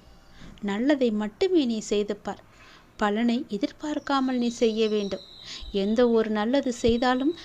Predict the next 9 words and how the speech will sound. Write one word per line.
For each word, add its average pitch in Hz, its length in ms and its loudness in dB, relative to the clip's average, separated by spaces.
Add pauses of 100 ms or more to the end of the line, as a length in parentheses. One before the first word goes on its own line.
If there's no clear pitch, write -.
(140)
பின்னால் 294 460 6
எனக்கு 233 320 0
அது 214 240 0
கிடைக்கும், 240 560 -2 (260)
இப்படி 214 360 -2
நடக்கும் 277 480 2
என்று 240 300 2
எதிர்பார்த்து 220 640 -2
செய்யாதே. 220 540 0